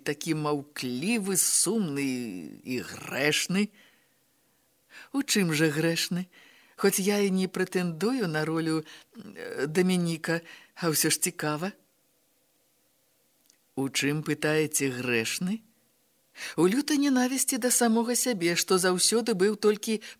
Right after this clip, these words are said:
прадаўцом і ніколі не быў пакупніком. Я адчуваю ўжо даўно, што бяссільны саўладаць з жаданнямі, якім ніколі не суджана збыцца. Хм, фантастычна.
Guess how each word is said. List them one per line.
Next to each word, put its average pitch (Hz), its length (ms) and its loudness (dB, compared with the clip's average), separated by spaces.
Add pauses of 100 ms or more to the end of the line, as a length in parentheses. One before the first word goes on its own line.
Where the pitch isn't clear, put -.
прадаўцом 196 640 0
і 226 80 4
ніколі 226 400 2
не 214 100 2
быў 208 220 -2
пакупніком. 202 1040 -6 (880)
Я 196 240 2
адчуваю 202 640 2
ўжо 185 160 2
даўно, 190 400 2
што 202 240 2 (240)
бяссільны 208 760 2
саўладаць 196 800 0 (100)
з 156 220 0
жаданнямі, 190 880 2
якім 175 400 -2 (180)
ніколі 196 460 0
не 190 120 0
суджана 185 440 0
збыцца. 165 560 -2 (1300)
Хм, 190 160 -2 (960)
фантастычна. 202 960 -2